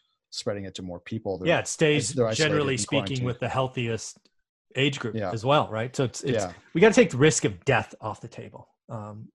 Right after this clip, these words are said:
Speaker 2: I think
Speaker 1: Yeah,
Speaker 2: that's a good move.
Speaker 1: yeah.
Speaker 2: I think Cornell, I mean, I get the argument, right? Kind of self-serving, but, you know, now we're in it. I think, I think
Speaker 1: Yeah.
Speaker 2: pretty, pretty, pretty astute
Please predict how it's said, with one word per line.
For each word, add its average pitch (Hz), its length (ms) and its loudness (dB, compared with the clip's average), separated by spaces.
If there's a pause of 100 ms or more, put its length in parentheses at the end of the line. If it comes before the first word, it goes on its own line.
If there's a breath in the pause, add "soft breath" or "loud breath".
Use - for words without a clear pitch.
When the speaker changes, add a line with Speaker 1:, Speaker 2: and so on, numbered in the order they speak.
Speaker 2:
I 147 100 0
think 185 60 2
Speaker 1:
Yeah, 214 80 4
Speaker 2:
that's 233 140 4
a 214 40 0
good 190 140 6
move. 269 140 4
Speaker 1:
yeah. 87 120 -10
Speaker 2:
I 120 80 -2
think 165 160 -2
Cornell, 151 500 2 (140)
I 127 80 -4
mean, 127 200 0 (600 soft breath)
I 131 120 2
get 180 160 4
the 175 80 10
argument, 156 420 6
right? 135 180 2
Kind 135 160 -2
of 127 80 0
self-serving, 143 560 2
but, 123 300 -2
you 131 100 -2
know, 131 80 0
now 135 200 4
we're 151 100 6
in 147 160 4
it. 170 160 2 (880)
I 110 80 -10
think, 175 180 -6 (160)
I 113 140 -8
think 180 240 -4
Speaker 1:
Yeah. 104 220 -4 (1000)
Speaker 2:
pretty, 165 220 -2 (180)
pretty, 175 640 0 (100)
pretty 175 240 -2
astute 165 460 -2